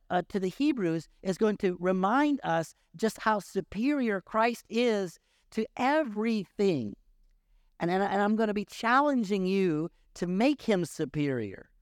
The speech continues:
N-, not just superior to all the things that you desire in life. I, I want you to make Christ superior to the things that you're most afraid of, and to the things you doubt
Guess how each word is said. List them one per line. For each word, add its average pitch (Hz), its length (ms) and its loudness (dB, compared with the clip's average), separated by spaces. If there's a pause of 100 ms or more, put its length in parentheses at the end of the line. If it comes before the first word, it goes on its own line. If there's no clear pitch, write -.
(360)
N-, 220 340 2
not 285 200 4
just 285 240 -4
superior 233 460 0
to - 160 -6
all 214 240 0
the 196 100 -4
things 214 360 0
that 196 120 0
you 180 140 -2
desire 214 520 2
in 180 140 0
life. 143 540 -4 (680)
I, 202 160 4
I 240 140 0
want 294 280 0
you 196 680 -2 (160)
to 190 100 0
make 196 280 0
Christ 202 360 0
superior 165 800 -2
to - 80 -14
the 170 120 -2
things 190 340 0
that 170 200 0
you're 160 160 0
most 160 320 0
afraid 143 380 0
of, 110 160 -8 (880)
and 151 160 0
to 151 280 0 (260)
the 156 100 -4
things 160 320 0
you 143 100 -2
doubt 139 520 -4